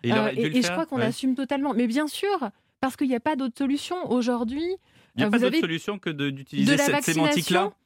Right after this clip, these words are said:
Speaker 1: Hmm.
Speaker 2: Quatre-vingt-dix pour cent des Français sont vaccinés. C'est
Speaker 1: Hmm.
Speaker 2: une minorité dans ce pays, euh, qui met en péril notre pays et qui aussi fait peser le risque d'un, d'un reconfinement aujourd'hui. Euh, donc oui, je pense qu'il faut, euh,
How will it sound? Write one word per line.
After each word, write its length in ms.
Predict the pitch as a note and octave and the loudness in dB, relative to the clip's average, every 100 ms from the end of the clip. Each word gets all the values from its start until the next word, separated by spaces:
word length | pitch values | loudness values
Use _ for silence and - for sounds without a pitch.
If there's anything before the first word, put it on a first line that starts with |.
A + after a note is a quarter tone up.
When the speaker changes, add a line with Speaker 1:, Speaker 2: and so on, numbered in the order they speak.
| - | -2
Speaker 1:
Hmm. 160 | B2 C#3 - _ | -2 -2 -6 _
Speaker 2:
Quatre-vingt-dix 520 | D#4 - D#4+ D4 C4+ C4 | -2 0 0 0 0 -2
pour 180 | C4 | -4
cent 160 | - C4+ | -2 2
des 100 | A#3 | 2
Français 600 | - A#3+ A3+ B3+ B3 D#4+ - | 2 2 2 0 -2 -4 -12
sont 180 | - G#3+ | -2 0
vaccinés. 520 | A3 A3 - G3+ E3 - | 0 -2 -2 0 0 0
C'est 80 | G3 | 2
Speaker 1:
Hmm. 40 | A3 | 6
Speaker 2:
une 140 | A#3 | 6
minorité 460 | D4 D#4 C#4 B3+ C4+ | 6 6 4 2 2
dans 100 | A3 | 0
ce 120 | - | 0
pays, 500 | A3+ G#3+ A3+ C4 B3 G#3 | 0 2 4 2 0 -2
euh, 420 | G3 F3+ - - - | -2 -2 -4 -6 -10
qui 160 | - A3 | -4 2
met 320 | A3+ F4+ E4+ _ _ G3 | 4 2 -2 _ _ -4
en 80 | |
péril 640 | F#3+ D4 C#4+ C4 A#3+ F3 E3 - | -2 0 2 2 2 0 -2 -2
notre 320 | G3 - G3 | -2 0 -2
pays 400 | - F#3+ A3 E4+ _ _ _ - | 0 0 0 -4 _ _ _ -4
et 100 | F3+ | -4
qui 220 | - G3 | 0 0
aussi 260 | F3+ - | 0 -4
fait 160 | C4 F#3+ | -4 -4
peser 560 | - G#3 F#3+ B3 C#4 G3+ | -2 -2 0 -2 -2 -2
le 160 | F3+ | 0
risque 320 | F#3 B3+ - | 0 -2 -2
d'un, 300 | G3+ F3+ F3+ | -4 -2 -2
d'un 140 | F3+ F#3 | 0 0
reconfinement 840 | G#3+ A3+ C#4+ B3 D#4+ E4 E4+ D4 | 0 0 -2 -2 0 2 2 0
aujourd'hui. 480 | G3+ G3+ F#3+ F#3 F#3+ _ _ - - - - | -2 -2 -2 -4 -6 _ _ -20 -20 -20 -6
Euh, 500 | G3+ F#3+ F3+ F3+ F3 | -2 0 -2 -2 -2
donc 240 | E3+ G#3+ - | -2 0 2
oui, 80 | G4+ | 0
je 60 | - | -2
pense 180 | D#4+ | -6
qu'il 140 | - C4 | -2 -2
faut, 220 | C4+ C4 | 0 0
euh, 200 | A3+ | 0